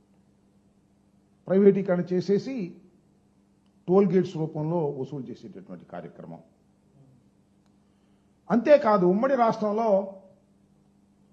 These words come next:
ప్రభుత్వ రంగంలో ఉన్నటువంటి యాభై ఎనిమిది కార్పొరేషన్లో విత్డ్రా చేసేసుకుని ప్రైవేట్ రంగానికి అప్పచెప్పేశాడు.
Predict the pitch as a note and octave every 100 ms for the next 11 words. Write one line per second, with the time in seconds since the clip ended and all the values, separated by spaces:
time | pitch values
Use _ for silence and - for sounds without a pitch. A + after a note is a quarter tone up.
0 | _ _ _ - F#3 A3+ C#4+ C#4 B3+ A3+
1 | A3 G#3+ G3+ G3 F#3+ F3+ F3+ D#3+ D#3 G3+
2 | B3 A3+ A3 G#3+ G#3 G3 - A#3 A#3+ A#3+
3 | G#3+ G#3+ G#3 A3 G3+ F#3+ - - - _
4 | _ - - _ _ _ _ _ _ _
5 | _ _ _ _ _ D3+ E3 A#3+ G#3 F3+
6 | D#3+ - G#3+ G#3 F3+ F#3+ F#3 D#3+ C#3+ A#2+
7 | F#2 F2 D#2 D#2+ E2+